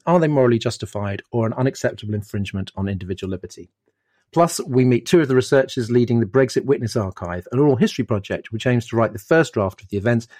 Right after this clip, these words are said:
that gave us this podcast and some other less fun stuff too. They're talking to some of the most influential people on both sides of the campaign, including Gisela Stewart, Oliver Letwin, and dapper supervillain Richard Tice. What have they found out?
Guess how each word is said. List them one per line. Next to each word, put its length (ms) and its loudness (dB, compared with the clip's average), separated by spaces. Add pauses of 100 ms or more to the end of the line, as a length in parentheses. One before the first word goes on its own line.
(140)
that 80 2
gave 200 4
us 120 0
this 180 0
podcast 720 -4
and 100 -10
some 140 -4
other 160 -2
less 240 -4
fun 220 -6
stuff 300 -8
too. 260 -8 (600)
They're 100 2
talking 300 2
to 80 -4
some 140 2
of 40 4
the 60 4
most 260 4
influential 540 2
people 280 2
on 60 0
both 220 2
sides 240 -2
of 40 -8
the 60 -6
campaign, 480 -2
including 400 -4
Gisela 300 -2
Stewart, 520 2 (240)
Oliver 220 2
Letwin, 580 4
and 200 -6
dapper 280 0
supervillain 640 0
Richard 360 -6
Tice. 440 -10 (580)
What 260 -2
have 100 -6
they 140 2
found 340 -4
out? 300 -8